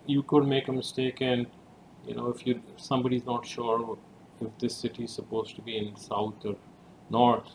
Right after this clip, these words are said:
you could actually make a mistake and end up having some activities. So here I just updated, and then you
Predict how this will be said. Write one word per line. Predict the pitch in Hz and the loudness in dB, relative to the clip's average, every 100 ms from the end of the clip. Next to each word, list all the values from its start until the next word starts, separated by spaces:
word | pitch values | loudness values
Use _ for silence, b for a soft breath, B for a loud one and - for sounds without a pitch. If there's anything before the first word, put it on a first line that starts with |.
| - | -18
you | |
could | - 110 | -10 -6
actually | 104 - - | -6 -6 -6
make | 113 104 | -4 -4
a | 104 | -8
mistake | 104 - 147 147 - - - - - - - - - - - - | -12 2 8 8 6 -12 -20 -20 -20 -20 -20 -20 -20 -20 -20 -20
and | 120 113 110 107 - | -18 -16 -16 -16 -18
end | 113 110 | -18 -8
up | 113 110 - - | -4 -4 -6 -6
having | 110 110 | -4 -2
some | 101 - 117 | -2 0 2
activities. | 113 107 117 110 - 110 101 - - - - - - - - - - - - - - - - | 0 -2 -8 -8 -8 -8 -8 -10 -18 -20 -20 -20 -20 -20 -20 -20 -20 -20 -20 -20 -20 -20 -20
So | - 117 113 110 | -18 -16 -14 -14
here | 120 120 117 | -12 -12 -12
I | 110 113 | -14 -14
just | 110 - - - - - - - | -16 -18 -20 -20 -20 -20 -20 -14
updated, | - - 120 - 120 | -12 -4 -4 -2 -2
and | 117 | 0
then | 117 117 | 0 -2
you | 117 | -4